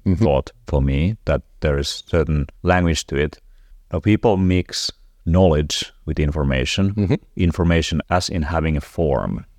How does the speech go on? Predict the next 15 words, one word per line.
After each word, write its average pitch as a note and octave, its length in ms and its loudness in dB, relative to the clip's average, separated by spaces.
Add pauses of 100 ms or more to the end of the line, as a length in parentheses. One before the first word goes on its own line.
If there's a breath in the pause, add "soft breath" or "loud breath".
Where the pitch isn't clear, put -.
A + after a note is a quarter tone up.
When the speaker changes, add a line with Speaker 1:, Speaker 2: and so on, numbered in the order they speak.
(180)
Speaker 2:
It D#2 120 -8
has, E2 140 0
Speaker 1:
Yep. F2 80 4
Speaker 2:
like, D#2+ 160 0
a - 40 -2
certain D2+ 280 0
sequence. C#2+ 520 -2
It's, - 260 -6
it's - 220 -8
codified C#2+ 800 0
reality - 540 -4
in - 180 -6
some G#1 220 -4
way. G1+ 260 -6
Speaker 1:
Mm-hmm. G2 240 0